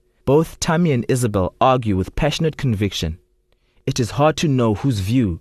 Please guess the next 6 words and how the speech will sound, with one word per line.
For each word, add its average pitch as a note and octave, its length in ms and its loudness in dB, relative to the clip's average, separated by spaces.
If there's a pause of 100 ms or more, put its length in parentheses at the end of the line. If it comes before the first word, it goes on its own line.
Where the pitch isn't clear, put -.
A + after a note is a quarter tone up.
(120)
to G2+ 100 -2
accept. - 540 -4 (680)
A B2 80 0
final F3 460 2
theme A#2+ 340 2
is, E2+ 400 -4